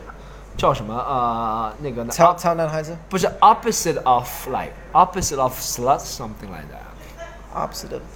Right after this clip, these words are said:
Speaker 2: 哦，就是 like a 男性 slut.
Speaker 1: 对，但
Speaker 2: 男的，
Speaker 1: 不是，
Speaker 2: 男的
Speaker 1: 不是说你，
Speaker 2: slut.
Speaker 1: 男性 slut 像 womanizer，但 fuck boy 是，是一个贬低的词，degrading.
Speaker 2: 哦，OK，
Speaker 1: Or
Speaker 2: OK.
Speaker 1: 但就是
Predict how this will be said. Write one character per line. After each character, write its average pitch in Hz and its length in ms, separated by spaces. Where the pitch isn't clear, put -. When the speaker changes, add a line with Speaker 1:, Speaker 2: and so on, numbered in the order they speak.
Speaker 2:
哦， 208 140
就 185 100
是 165 140
like 156 200
a 135 440
男 151 220
性 151 220
slut. 127 280
Speaker 1:
对， 226 100
但 254 240
Speaker 2:
男 156 180
的， 160 80
Speaker 1:
不 240 60
是， 240 220
Speaker 2:
男 165 80
的 139 80
Speaker 1:
不 - 60
是 - 140
说 214 240
你， 175 120
Speaker 2:
slut. - 40
Speaker 1:
男 196 140
性 349 140
slut 226 320
像 160 420
womanizer， 98 720
但 151 220
fuck - 260
boy 151 280
是， 147 160
是 160 160
一 156 100
个 156 100
贬 135 320
低 185 160
的 175 100
词， - 280
degrading. 135 580
Speaker 2:
哦， 170 1300
OK， 147 160
Speaker 1:
Or 120 380
Speaker 2:
OK. 135 140
Speaker 1:
但 185 180
就 202 140
是 165 200